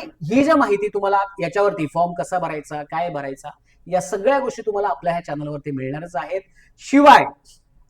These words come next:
आपलं जे ॲप्लिकेशन आहे कोणतं, मिशन खाकी,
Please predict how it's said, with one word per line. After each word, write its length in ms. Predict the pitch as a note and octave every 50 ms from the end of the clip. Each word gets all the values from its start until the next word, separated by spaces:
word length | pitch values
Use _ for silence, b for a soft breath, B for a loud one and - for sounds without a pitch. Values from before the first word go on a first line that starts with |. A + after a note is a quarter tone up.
| _ -
आपलं 280 | F3 F#3 - B3 C4
जे 120 | A#3+ C4 C#4
ॲप्लिकेशन 500 | B3 - - A#3 A#3 B3 A#3 A#3+ A3+ A#3
आहे 120 | A#3 A#3+ B3 - _ _ _ _ _ -
कोणतं, 420 | G3+ G3+ F#3 A#3 A#3 B3 - - - - - _ _ _ -
मिशन 380 | F3+ G3+ A3 G#3 - C4+ C4+
खाकी, 380 | C4+ - - G#3 F#3 - G3 D3+